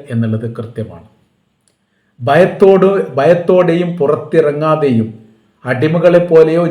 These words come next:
ജയിൽവാസികളെപ്പോലെയോ ജീവിക്കേണ്ട ഒരവസ്ഥ ഇസ്രായേൽ എന്ന് പറയുന്ന രാജ്യം രൂപീകരിച്ച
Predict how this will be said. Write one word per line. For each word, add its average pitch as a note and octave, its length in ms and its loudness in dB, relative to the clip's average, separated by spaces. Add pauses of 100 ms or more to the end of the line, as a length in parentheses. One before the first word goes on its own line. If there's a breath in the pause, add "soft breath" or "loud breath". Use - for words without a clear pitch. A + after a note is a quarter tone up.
ജയിൽവാസികളെപ്പോലെയോ E3+ 1160 2 (520 loud breath)
ജീവിക്കേണ്ട D#3+ 680 0
ഒരവസ്ഥ B2+ 480 -2 (180)
ഇസ്രായേൽ D#3+ 480 -2
എന്ന് D3 160 -6
പറയുന്ന C3 260 -4 (100)
രാജ്യം B2 400 -6
രൂപീകരിച്ച C3 680 -4